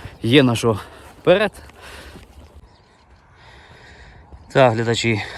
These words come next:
за соком я ще буду йти сьогодні. І завтра буде останній раз. Ще сьогодні заберу,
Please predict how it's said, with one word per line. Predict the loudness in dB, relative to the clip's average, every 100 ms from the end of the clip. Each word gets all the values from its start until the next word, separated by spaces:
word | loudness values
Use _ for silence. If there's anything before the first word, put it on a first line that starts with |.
| -6 -2 -2 -2 -10 -20 -20 -20 -20 -20 -20 -20 _ -20 _ _ -16
за | -6 -4
соком | -2 -4 -2 -4
я | -4 -6
ще | -6
буду | -6 -6 -6
йти | -6 -6 -6 -10 -16 -20 -20 -18
сьогодні. | -10 -8 -4 -4 -4 -6 -8 -8 -14 -16 -16 -20 -20 -20 -20 -20 -18 -12
І | -8
завтра | -4 -4 -4 -8
буде | -6 -4 -2
останній | -4 -2 0 0 0 -4 -6 -12 -14 -8
раз. | -4 -2 -4 -8 -12 -16 -20 -20 -18 -18 -18 -20 -10
Ще | -8
сьогодні | -6 -4 -4 -4 -6
заберу, | -8 -6 -4 -4